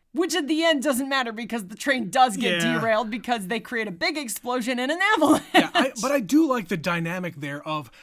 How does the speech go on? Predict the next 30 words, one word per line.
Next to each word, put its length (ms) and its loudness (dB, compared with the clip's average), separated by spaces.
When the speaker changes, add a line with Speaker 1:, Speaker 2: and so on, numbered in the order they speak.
Speaker 2:
everybody 460 -2
respects 720 -6
the, 220 -4
the 160 -4
hierarchy, 540 -4
like 240 -6
you 60 -6
said. 440 -14
Speaker 1:
The 100 -4
train 520 0
is 220 -6
the 100 -8
most 340 -4
important. 640 -10
Speaker 2:
Exactly. 520 -8
The 100 -6
train, 560 -6
Speaker 1:
The 80 0
Speaker 2:
uh, 40 4
and, 100 2
Speaker 1:
sacred 920 -2
Speaker 2:
and 240 -2
Speaker 1:
engine. 380 -4
Speaker 2:
they 140 0
keep 300 -2
on 200 2
saying 300 -4
it. 100 -8
The 80 -4
train 680 -6